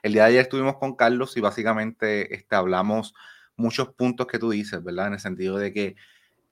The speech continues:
este, lo mencionó él como tanto yo, ¿verdad? Que cuando tú empiezas hay tanta terminología y tantas cosas que están pasando, ¿verdad? Cuando yo empecé en este mundo, ¿verdad? Este, y yo fui bien transparente el día de ayer, este, diciendo que yo no empecé a invertir con un asesor financiero, ¿verdad? Yo empecé a educarme, a buscar información,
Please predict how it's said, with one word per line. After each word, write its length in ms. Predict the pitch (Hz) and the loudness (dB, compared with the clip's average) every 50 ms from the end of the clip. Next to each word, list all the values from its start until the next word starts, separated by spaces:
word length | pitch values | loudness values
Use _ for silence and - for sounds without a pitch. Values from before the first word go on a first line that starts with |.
| _ _ - | _ _ -8
este, 400 | 113 107 - _ _ - 107 101 | -8 -8 -8 _ _ -4 -2 0
lo 100 | 107 107 | 0 0
mencionó 340 | 107 104 104 120 110 113 120 | 0 -2 -2 0 2 4 4
él 140 | 135 143 | 4 4
como 220 | 139 135 123 113 107 | 2 0 0 2 2
tanto 260 | 107 101 98 101 101 | 2 2 0 0 -2
yo, 160 | 98 107 113 | 0 2 4
¿verdad? 220 | 107 98 104 110 107 | 4 4 6 4 4
Que 60 | 101 | 4
cuando 200 | 104 98 101 90 | 2 -2 -2 -2
tú 140 | - 110 113 | 0 0 0
empiezas 480 | 120 117 120 135 135 139 - 131 117 | 0 0 0 0 0 0 0 -2 -2
hay 100 | 123 123 | -2 -4
tanta 400 | 120 - 117 117 120 117 123 117 | -2 0 0 0 0 2 0 2
terminología 640 | - 117 113 113 110 107 107 107 104 107 117 113 110 | 2 0 0 0 -2 -2 -2 -2 -2 -2 -2 -2 -2
y 60 | 107 | -2
tantas 300 | - 101 98 - 107 - | -2 -4 -4 -4 -6 -6
cosas 320 | - - 110 - - 110 - | -4 -4 -4 -4 -6 -10 -10
que 80 | - - | -10 -12
están 320 | - _ - 101 98 98 | -10 _ -4 -4 -2 0
pasando, 380 | - 104 - - 117 113 110 95 | -2 -2 0 0 0 2 2 0
¿verdad? 240 | 90 90 92 104 107 | 0 2 2 2 2
Cuando 180 | 101 98 92 90 | 0 0 -2 -4
yo 120 | 90 92 | -4 -4
empecé 260 | 92 95 104 101 - | -6 -6 -6 -6 -6
en 80 | - 110 | -6 -6
este 180 | 110 - - 107 | -8 -8 -8 -6
mundo, 280 | 104 110 117 107 101 | -4 -4 -2 -2 -2
¿verdad? 320 | 95 98 104 107 - - - | -2 0 0 -2 -2 -4 -10
Este, 440 | - 107 - _ - 101 101 90 - - - - - - - - | -16 -18 -18 _ -6 -2 -2 -2 -4 -6 -16 -18 -18 -14 -8 -4
y 100 | 110 104 | 0 0
yo 80 | 107 | 0
fui 140 | 104 - 123 | 2 0 0
bien 240 | - 123 120 117 110 | 2 2 2 2 0
transparente 500 | 120 117 - 127 117 117 117 117 - 113 | 0 -2 0 0 0 0 0 -2 -4 -4
el 80 | 110 | -2
día 160 | 104 107 107 107 | 0 2 2 4
de 60 | 107 | 4
ayer, 360 | 104 107 110 113 110 92 - - | 2 2 2 0 0 -2 -6 -14
este, 320 | - 95 - _ - 101 | -16 -16 -14 _ -6 -4
diciendo 340 | 95 92 92 - 95 98 101 | -4 -4 -4 -6 -6 -4 -2
que 160 | 101 101 95 | -2 -4 -4
yo 160 | 87 95 92 | -4 -4 -4
no 100 | 95 98 | -2 -2
empecé 300 | 101 101 101 107 - - | -2 -2 -2 -2 -2 -2
a 40 | 107 | -2
invertir 360 | 104 104 101 98 - 101 104 | -2 -2 -4 -4 -6 -8 -8
con 140 | - 101 101 | -6 -4 -2
un 60 | 101 | -2
asesor 280 | 98 - 104 - 104 95 | -2 -4 -6 -8 -8 -8
financiero, 480 | - 107 98 98 - - 147 151 131 113 | -6 -6 -8 -8 -6 -4 -2 0 2 2
¿verdad? 160 | 104 107 113 | 2 2 2
Yo 80 | 107 | 0
empecé 240 | 98 92 - - - | 0 -2 -4 -4 -2
a 60 | 101 | 0
educarme, 400 | 101 98 95 - 101 104 104 104 | 0 0 0 2 2 2 2 2
a 60 | 101 98 | -2 -4
buscar 180 | - - 98 | -6 -8 -12
información, 500 | 98 95 104 101 98 95 - 139 131 117 | -12 -8 -6 -6 -6 -4 -4 -6 -6 -6